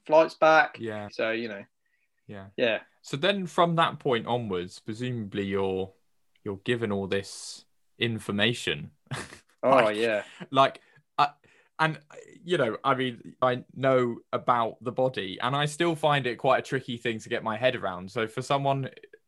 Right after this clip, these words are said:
Speaker 2: you know, with no medical background to suddenly be juggling,
Speaker 1: Yeah,
Speaker 2: you know,
Speaker 1: yeah.
Speaker 2: units of insulin and,
Speaker 1: Oh, gosh.
Speaker 2: and
Speaker 1: Yeah.
Speaker 2: worrying about blood sugars and your numbers and, like, all of this, like, how,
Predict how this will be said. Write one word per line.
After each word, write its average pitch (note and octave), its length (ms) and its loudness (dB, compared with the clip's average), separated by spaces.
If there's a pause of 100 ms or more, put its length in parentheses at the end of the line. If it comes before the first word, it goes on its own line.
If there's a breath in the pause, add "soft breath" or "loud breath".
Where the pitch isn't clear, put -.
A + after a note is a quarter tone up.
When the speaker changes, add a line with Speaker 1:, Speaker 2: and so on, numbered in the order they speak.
(100)
Speaker 2:
you A#2+ 140 -4
know, G#2+ 100 -2
with G2+ 140 -4
no A2+ 280 -2
medical A2+ 360 -4
background G2+ 480 0
to A2 80 -6
suddenly A2+ 520 0 (960)
be A#2+ 100 -4
juggling, B2 460 2
Speaker 1:
Yeah, D3+ 60 4
Speaker 2:
you C#3+ 160 2
know, C3+ 100 0
Speaker 1:
yeah. C3+ 120 -2
Speaker 2:
units A#2 340 -2
of G#2+ 80 -10
insulin G2+ 680 -6
and, G2 400 -6
Speaker 1:
Oh, E3 160 4
gosh. D3 420 -2
Speaker 2:
and G#2+ 220 -2
Speaker 1:
Yeah. C3 160 8
Speaker 2:
worrying A#2+ 240 4
about G#2+ 320 2
blood A#2 220 0
sugars G#2+ 420 -4
and G#2 100 -10
your G#2 120 -8
numbers A2 560 -2
and, G2+ 240 -6
like, G#2 260 -2
all C3+ 240 -2
of A#2 140 -4
this, G#2+ 320 -2
like, G2+ 160 0
how, D#3 400 0